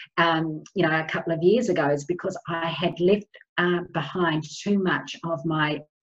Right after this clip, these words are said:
innate understanding of just going with the flow, knowing which,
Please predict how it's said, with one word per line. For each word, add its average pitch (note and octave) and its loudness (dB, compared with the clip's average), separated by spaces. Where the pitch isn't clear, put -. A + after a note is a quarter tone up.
innate D#3+ 2
understanding D#3+ 2
of C3+ 4
just - -8
going D3+ 0
with C#3+ -6
the C#3+ -6
flow, C#3 2
knowing D#3 4
which, - -12